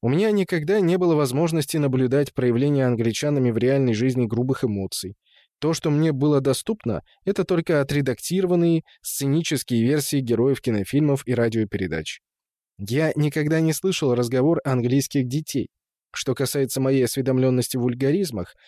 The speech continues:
и бранной лексике английского языка, то самое сильное ругательство, которое я знал, было "чёртов дурак". Согласно моей доморощенной теории,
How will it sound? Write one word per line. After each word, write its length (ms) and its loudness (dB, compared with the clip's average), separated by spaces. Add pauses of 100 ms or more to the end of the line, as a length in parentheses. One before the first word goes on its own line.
(120)
и 100 -2
бранной 400 0
лексике 540 -2 (240)
английского 460 0
языка, 360 -2 (300)
то 260 0
самое 460 0
сильное 420 0
ругательство, 640 -2
которое 320 0
я 180 2
знал, 280 0
было 340 2
"чёртов 560 -4
дурак". 460 -2 (760)
Согласно 520 -2
моей 300 2
доморощенной 720 2
теории, 480 0